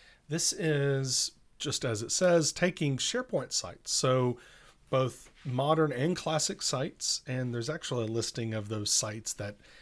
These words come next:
it's including, but it's, so it's, you know, communication and team sites on the modern side, as, um, and then hub sites, uh, it's not different. It's just a, a,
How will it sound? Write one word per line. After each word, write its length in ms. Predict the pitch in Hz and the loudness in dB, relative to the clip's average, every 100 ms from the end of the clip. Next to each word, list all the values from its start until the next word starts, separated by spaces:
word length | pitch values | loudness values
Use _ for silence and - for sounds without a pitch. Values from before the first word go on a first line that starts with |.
| - | -14
it's 180 | 117 107 | -10 -8
including, 520 | 110 - 127 113 113 | -8 -4 -4 -2 -4
but 160 | 110 107 | -6 -4
it's, 120 | 104 | -2
so 120 | - | -2
it's, 160 | 110 - - - - - - | -2 -8 -12 -20 -12 -10 -4
you 100 | 139 | -4
know, 180 | 101 104 | -4 -4
communication 800 | - 151 139 139 131 - 120 120 | 0 2 4 2 0 0 -2 -2
and 160 | 107 101 | -4 -4
team 280 | - 127 120 | -2 0 0
sites 560 | - 117 117 113 - - | 0 0 0 -2 -4 -4
on 200 | 107 104 | -6 -6
the 60 | |
modern 380 | 107 117 117 113 | -2 0 0 0
side, 540 | - 117 110 107 107 - - - - | 0 0 -2 -2 -4 -8 -20 -16 -6
as, 240 | 113 - - | -4 -2 -4
um, 380 | 117 104 104 - - | -6 -6 -8 -12 -6
and 120 | 156 | 0
then 120 | 180 | 0
hub 240 | 170 240 254 | 0 0 2
sites, 580 | - 175 143 - - - - - - - - - | 4 4 2 0 -2 -4 -14 -20 -20 -20 -20 -18
uh, 40 | 180 196 - 254 185 - | -16 -18 -20 -20 -12 -4
it's 220 | 147 - | -2 2
not 280 | 151 147 123 | 4 4 2
different. 340 | 151 - 117 | -2 -2 -4
It's 140 | 123 - | -6 -6
just 240 | 127 - 113 | -6 -4 -4
a, 160 | 107 107 _ | -6 -8 _
a, 100 | - | -10